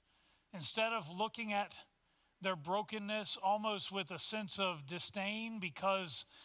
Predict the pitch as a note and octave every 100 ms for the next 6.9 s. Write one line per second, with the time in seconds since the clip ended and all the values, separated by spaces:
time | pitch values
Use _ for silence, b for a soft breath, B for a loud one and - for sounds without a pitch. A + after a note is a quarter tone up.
0 | B D#3 - A3 G3+ F#3 G#3 G3 G3 E3
1 | - G3 G3+ F3+ G#3 G3+ D#3 F#3 F#3 -
2 | D#3 D3 G#3 - A3+ G#3 _ B B B
3 | B B F3+ F3+ G3 - - A3 A3+ G3
4 | F3+ G#3 G3+ F#3 D#3 - G3 G3+ A#3 G#3+
5 | F3+ D#3 - F3+ C#3+ G3+ G#3+ G3+ F3+ C3
6 | G3 G3+ G3 F#3 E3+ - F#3 F3